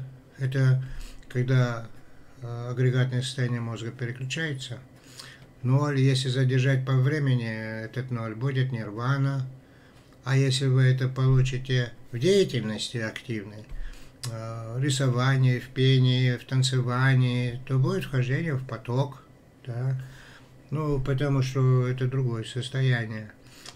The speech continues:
уже задействованное. Ну, короче говоря, вот это идеальное, светлое, бесконечное, безграничное, это же наше состояние нуля,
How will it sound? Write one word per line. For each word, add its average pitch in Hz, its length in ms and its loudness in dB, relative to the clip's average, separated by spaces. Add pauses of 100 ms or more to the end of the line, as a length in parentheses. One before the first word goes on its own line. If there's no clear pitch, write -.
(140)
уже 120 240 -2
задействованное. 110 880 0
Ну, 151 220 -4
короче 139 380 -2
говоря, 123 540 2 (580)
вот 156 220 2
это 135 380 6
идеальное, 143 840 6
светлое, 127 920 4
бесконечное, 131 1000 2
безграничное, 135 1160 2 (1200)
это 160 260 -4
же 175 120 0
наше 170 320 0
состояние 175 760 0
нуля, 147 440 -2